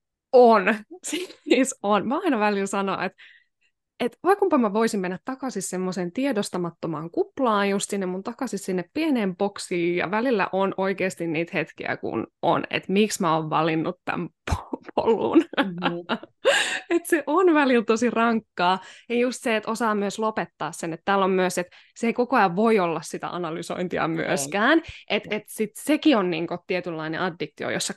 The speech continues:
Speaker 1: koko ajan analysoit niinku kaikkea, mitä sä teet, ja jokaista ajatusta, jokaista, jokaista tunnetta. Et kuitenkin myös se niinku healing tapahtuu just siellä arjessa ja niissä arkisissa asioissa, just silloin, kun me ei analysoida.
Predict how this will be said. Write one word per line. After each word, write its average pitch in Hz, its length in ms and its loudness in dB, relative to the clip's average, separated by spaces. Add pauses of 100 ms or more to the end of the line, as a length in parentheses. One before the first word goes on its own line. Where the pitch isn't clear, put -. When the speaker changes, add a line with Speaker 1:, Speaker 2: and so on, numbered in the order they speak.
Speaker 1:
koko 208 380 2
ajan 160 300 2
analysoit 170 560 -4
niinku 165 300 -8
kaikkea, 180 480 0
mitä - 180 -8
sä 160 120 -6
teet, 117 300 -4
ja - 80 -4
jokaista 180 400 0
ajatusta, - 360 -6
jokaista, 170 420 -2
jokaista 180 400 -6
tunnetta. - 460 -2 (540)
Et 202 140 0
kuitenkin 220 480 4
myös 202 360 2
se 214 60 -2
niinku 185 200 0
healing 214 480 0
tapahtuu 180 480 -6
just 196 300 -6
siellä 196 220 -2
arjessa 226 840 -2
ja 202 100 0
niissä 202 300 -4
arkisissa 233 680 -4
asioissa, 185 640 -4
just 226 220 -2
silloin, 214 280 -4
kun 190 100 -4
me 185 200 -2
ei 240 360 4
analysoida. 190 800 -2